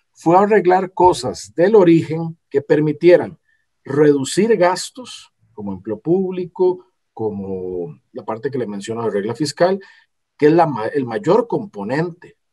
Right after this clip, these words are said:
del ajuste, y en otros aumentar ingresos. ¿Cómo qué? Como meter los impuestos a las casas de lujo, que porque, y quiero aclarar, impuestos a casas de lujo no es a terrenos, no es a terrenos agrícolas,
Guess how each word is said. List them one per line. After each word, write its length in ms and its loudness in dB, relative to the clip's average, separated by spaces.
del 200 -4
ajuste, 520 -4
y 140 4
en 100 4
otros 520 4
aumentar 520 0
ingresos. 680 -8
¿Cómo 320 -14
qué? 280 0
Como 240 -2
meter 540 -2
los 180 -6
impuestos 500 -6
a 60 0
las 180 -8
casas 460 -2
de 100 -4
lujo, 500 0
que 100 -6
porque, 300 -2
y 240 -2
quiero 200 4
aclarar, 500 2
impuestos 440 0
a 60 2
casas 280 0
de 80 0
lujo 260 4
no 180 2
es 140 2
a 80 0
terrenos, 720 0
no 100 -8
es 120 -6
a 60 -2
terrenos 420 0
agrícolas, 800 -2